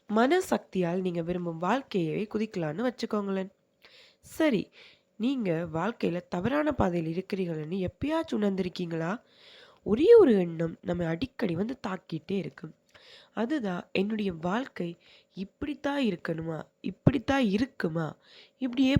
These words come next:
போயிடுமா?" இந்த மாதிரி நி-, இந்த மாதிரி நீங்க நினைக்கிறீங்கடா,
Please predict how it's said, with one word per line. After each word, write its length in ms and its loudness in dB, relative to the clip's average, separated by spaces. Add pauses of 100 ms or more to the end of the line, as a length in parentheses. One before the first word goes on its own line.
போயிடுமா?" 520 0 (500)
இந்த 300 -2
மாதிரி 260 4
நி-, 300 -2 (140)
இந்த 200 -2
மாதிரி 300 0
நீங்க 220 -4
நினைக்கிறீங்கடா, 760 -4